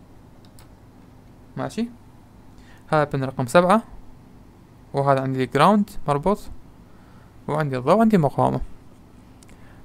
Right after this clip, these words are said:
فهسه نرجع على الرابط اللي عندنا، نعرف انه اول شي بن عندي رقم سبعة هو عبارة عن اوتبوت ما انبوت، نفس الحالة هوني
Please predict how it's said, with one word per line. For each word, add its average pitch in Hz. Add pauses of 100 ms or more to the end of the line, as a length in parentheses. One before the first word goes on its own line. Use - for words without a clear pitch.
(140)
فهسه 170
نرجع 135
على 131
الرابط 135
اللي 131
عندنا، 165 (220)
نعرف 135
انه 131
اول 135
شي 127 (140)
بن 143
عندي 139
رقم 127
سبعة 175 (2250)
هو 135
عبارة 127
عن 127
اوتبوت 160
ما 131
انبوت، - (1200)
نفس 139
الحالة 131
هوني 135